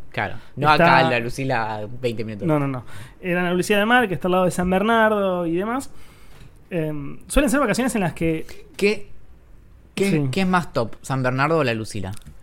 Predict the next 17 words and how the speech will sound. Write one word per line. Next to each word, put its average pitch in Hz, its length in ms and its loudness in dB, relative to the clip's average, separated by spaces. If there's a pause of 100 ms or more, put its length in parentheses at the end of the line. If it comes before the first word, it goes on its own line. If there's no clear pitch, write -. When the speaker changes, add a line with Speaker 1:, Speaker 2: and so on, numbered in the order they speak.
(200)
Speaker 2:
La 170 80 -4
Lucila 175 300 0
es 202 100 -2
un 175 80 0
poco 156 160 -2
más 139 220 -6
top. 131 100 -8 (220)
Speaker 1:
Claro. 104 240 -2
Speaker 2:
Pero 165 120 2
hay 160 60 4
más 165 140 4
movida 165 320 6
en 160 80 0
San 156 100 0
Bernardo, 170 220 2
entonces 156 340 2
nosotros, 151 340 -2